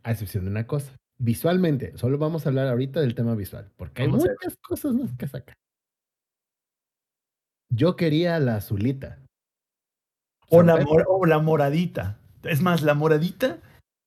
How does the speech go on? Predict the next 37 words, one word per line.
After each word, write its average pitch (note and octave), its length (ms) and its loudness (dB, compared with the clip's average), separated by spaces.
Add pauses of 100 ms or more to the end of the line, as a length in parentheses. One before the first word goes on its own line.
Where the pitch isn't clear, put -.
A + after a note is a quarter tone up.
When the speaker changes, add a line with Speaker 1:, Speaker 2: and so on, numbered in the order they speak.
Speaker 2:
creo D#3 180 2
que F3+ 460 0
me, C#3+ 220 4
me, C#3 160 2
me C#3+ 420 -6
hubiera D#3+ 140 2
estado F3+ 240 2
perfecto D#3+ 520 0
por C3 180 2
el, A#2+ 520 -2 (160)
porque C3 300 2
por B2+ 220 0
lo B2 100 -2
que C3+ 100 -6
se C3 120 -2
ve C#3+ 60 0
en D#3+ 60 -2
el E3+ 120 -4
tráiler, E3 380 0
se C#3 120 0
ve B2+ 160 0
que D3+ 220 -4 (260)
la C3 120 2
historia C3+ 300 4
se D#3 120 2
desarrolla C3 580 2
como B2 240 -2
que A2 100 -4
antes C3 360 0
del A#2+ 160 0
primer A2 260 -2
Halo. G#2 420 -2 (3000)
O C#3+ 280 4
maybe C3+ 320 2
in C3 140 0
between A#2 300 -4
Halos. A2+ 440 -4